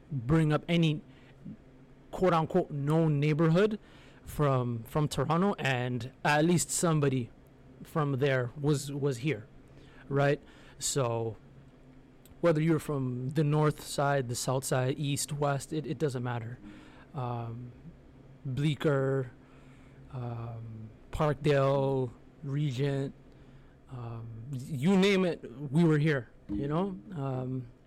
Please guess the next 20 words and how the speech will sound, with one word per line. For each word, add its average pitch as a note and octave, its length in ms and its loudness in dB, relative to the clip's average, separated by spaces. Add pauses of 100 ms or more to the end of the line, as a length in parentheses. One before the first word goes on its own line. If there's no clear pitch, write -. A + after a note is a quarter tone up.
(320)
spent D#3+ 320 -4
time D3+ 260 0
outside, C#3 840 0 (760)
um, A#2+ 460 -10
just - 300 -4 (120)
grew F3+ 180 4
together, E3 540 2
and D3+ 300 -2
that D3+ 240 2
would D#3+ 160 2
kind D3+ 340 0
of, C3 380 -4 (200)
right, D#3 220 0
the C3+ 80 -2
next C#3+ 220 -2
stage D3 320 0
would B2+ 200 -2
be C3+ 440 -4
young D3 280 0
adults C#3+ 500 -2